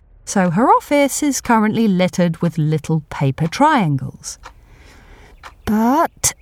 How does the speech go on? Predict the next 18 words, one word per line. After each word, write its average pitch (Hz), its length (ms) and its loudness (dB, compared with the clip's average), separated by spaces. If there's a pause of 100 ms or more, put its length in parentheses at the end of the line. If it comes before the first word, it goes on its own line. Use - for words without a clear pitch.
(140)
promotion 233 1080 2
or 220 200 2
not," 294 880 2 (300)
she - 240 -2
continues, 170 720 0 (220)
folding 185 480 2
another 175 300 0
sheet 196 440 0
and 165 160 0
thinking 190 440 0
about 180 320 0
the 156 260 -2
big 160 380 0
pug, 175 480 0 (580)
"you're 202 320 0
clearly 415 560 0
doing 311 380 2
something 220 1000 0